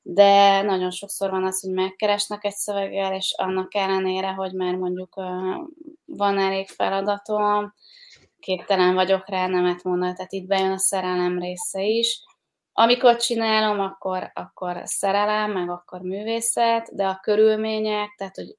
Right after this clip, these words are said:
hogy szerződni kell, hogy komolyan kell venni, hogy nem tudom, főleg mondjuk a külföldre üzleti levelezés folyik üzleti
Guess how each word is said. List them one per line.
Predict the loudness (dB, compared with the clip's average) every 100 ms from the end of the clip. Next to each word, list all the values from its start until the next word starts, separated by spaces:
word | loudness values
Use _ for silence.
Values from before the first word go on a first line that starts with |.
| -16
hogy | -6
szerződni | 0 2 2 0 -4 -4 -8
kell, | -6 -6
hogy | -6 -10
komolyan | -8 -4 -2 -2 -4
kell | -6 -6
venni, | -4 -4 -2 -2 -2 -6 _ _ _ -20 _ _
hogy | -4 -4 -4 -8 -14 -20 -20 _ -8
nem | -6 -6 -6 -6
tudom, | -4 -2 -2 -6 -2
főleg | 2 2
mondjuk | 2 -2 -6
a | -10
külföldre | -4 -6 -2 -2 0 -2 -2
üzleti | -4 -2 -4 -2
levelezés | -2 0 0 -2 -2 -6 -6 -8 -4
folyik | 0 0 0
üzleti | -8 -8 -8 -10 -8 -8 -6